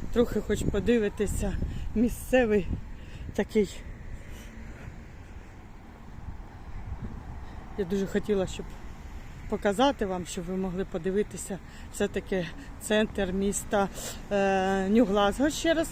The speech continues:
я нагадую, ми з вами в Новій Шотландії, в Нью-Глазго. Такі старі будівлі. Я думаю, що мені потрібно повертати. Там перекрита вулиця, можливо, там уже фестиваль.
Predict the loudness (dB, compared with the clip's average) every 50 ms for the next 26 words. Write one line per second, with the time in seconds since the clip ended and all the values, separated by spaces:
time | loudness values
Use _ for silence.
0 | 0 2 4 4 6 6 6 6 4 6 6 4 4 2 0 -6 -8 -2 2 2
1 | 4 6 6 6 6 6 4 4 4 4 4 4 2 2 -2 -4 -2 0 4 6
2 | 8 8 10 10 10 8 8 6 4 4 2 2 4 4 4 4 4 2 4 4
3 | 4 4 4 0 -4 -8 -8 -10 -10 -8 -8 -8 -8 -10 -10 -10 -10 -10 -10 -10
4 | -10 -10 -10 -10 -10 -10 -10 -8 -8 -8 -10 -8 -8 -8 -6 -6 -4 -4 -6 -6
5 | -6 -8 -8 -6 -6 -6 -6 -4 -4 -6 -4 -2 -2 -2 0 2 2 4 4 4
6 | 2 2 4 8 8 10 10 10 8 6 4 4 2 2 2 2 2 0 -8 -8
7 | -8 -8 -8 -10 -10 -10 4 6 8 10 10 10 10 10 10 8 8 10 10 10
8 | 10 8 8 6 6 6 6 6 6 8 10 8 8 6 4 -2 -6 -6 -6 -6
9 | -6 -6 -6 -8 -8 -2 6 8 8 8 8 8 6 4 4 4 6 6 8 8
10 | 6 4 2 2 0 0 0 -4 -8 -8 -10 -10 -8 -8 -8 -8 -8 -2 2 4
11 | 4 6 8 8 10 10 8 6 6 4 6 6 6 8 10 12 12 12 12 10
12 | 8 8 8 8 8 8 6 6 6 6 4 4 4 6 6 6 4 2 0 -2
13 | -6 -6 -4 0 2 4 4